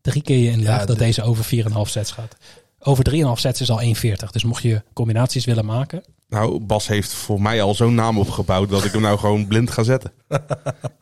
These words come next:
Speaker 1: Ja,
Speaker 3: Als hij
Speaker 1: ik
Speaker 3: niet
Speaker 1: ook
Speaker 3: lukt,
Speaker 1: over
Speaker 3: eh, ik,
Speaker 1: vier en een half
Speaker 3: ik,
Speaker 1: voor
Speaker 3: ik
Speaker 1: drie.
Speaker 3: weet tegenwoordig ook je adres, dus dat komt ook goed uit.
Speaker 2: <laughs> Het is het wel waard. Drie is het wel waard.
Speaker 3: Ja.
Speaker 2: Ja.
Speaker 1: Want wie, wie verwacht je dat die partij gaat winnen dan?
Speaker 2: Dan
Speaker 3: Ja, maar
Speaker 2: Menzies. Ja, qua
Speaker 3: Ja,
Speaker 2: talent.
Speaker 1: Ja, oké,
Speaker 3: en
Speaker 1: maar
Speaker 3: maakt voor die vijfde set ook niet uit.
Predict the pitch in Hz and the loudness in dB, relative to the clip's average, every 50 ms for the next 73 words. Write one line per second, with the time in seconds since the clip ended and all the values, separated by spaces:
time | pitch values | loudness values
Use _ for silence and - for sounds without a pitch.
0 | _ - - 143 131 123 110 131 - - 151 135 135 170 - - 143 135 139 170 | _ -18 -12 -8 -6 -2 0 0 0 0 0 0 0 2 2 4 4 4 4 4
1 | 196 196 185 180 - - - - 170 160 170 180 156 139 180 160 123 - 143 147 | 4 4 4 4 2 2 2 2 4 4 4 4 4 2 2 0 0 0 0 0
2 | 156 160 - - - 165 147 156 151 143 131 123 151 151 - 196 208 - 95 131 | 0 0 0 0 0 2 4 4 4 4 4 2 2 2 2 0 0 0 2 0
3 | 180 - - 131 120 - 131 117 - - - 160 - - 170 151 151 175 208 170 | 0 0 0 -2 -2 0 0 -2 0 0 -2 0 2 4 4 4 4 4 4 2
4 | - 151 196 - - - - - - - 139 - - - - _ - 127 120 - | 2 2 0 -2 -2 -6 -10 -8 -8 -6 -8 -8 -8 -12 -20 _ -8 -8 -8 -6
5 | - - 165 180 180 - 135 131 156 156 147 135 139 156 160 156 139 117 113 113 | -6 -6 -2 0 0 2 2 2 2 2 2 2 2 4 4 4 4 2 2 2
6 | - 127 143 156 151 139 139 135 131 131 127 120 107 92 90 87 - - 110 117 | 2 2 4 4 4 4 4 4 4 4 2 2 0 -2 -4 -6 -6 -4 -4 -4
7 | 101 - - - - - - - - - - - _ _ - 117 104 - - _ | -4 -6 -12 -18 -20 -20 -20 -20 -20 -20 -20 -20 _ _ -4 -2 -2 -4 -6 _
8 | _ _ _ _ _ _ - 139 147 143 139 - - 69 - 160 143 151 160 143 | _ _ _ _ _ _ -4 -2 -2 -2 -2 -4 -10 -16 -16 -14 -12 -10 -6 -6
9 | 185 175 - 165 160 170 - - 151 147 - 147 - 143 - 143 131 120 127 113 | -6 -4 -4 -4 -4 -4 -2 -2 -4 -4 -4 -4 -6 -4 -2 -2 -2 0 0 0
10 | - 180 147 104 95 117 160 - 143 139 139 143 - 131 139 143 123 117 107 104 | 0 0 0 0 0 -2 -4 -4 0 0 2 2 2 2 2 2 0 0 -2 -2
11 | - - - - 107 101 95 101 101 107 - 117 107 110 110 110 107 101 135 135 | -2 -4 -4 -4 -2 -2 -2 -2 -4 -2 -2 0 2 2 2 2 2 2 2 2
12 | 131 127 - 131 131 135 - - 147 135 123 117 127 127 123 - - 131 120 131 | 2 4 4 2 2 2 0 0 0 0 2 2 2 0 0 2 2 2 2 2
13 | 120 139 143 151 156 - | 2 4 4 4 4 2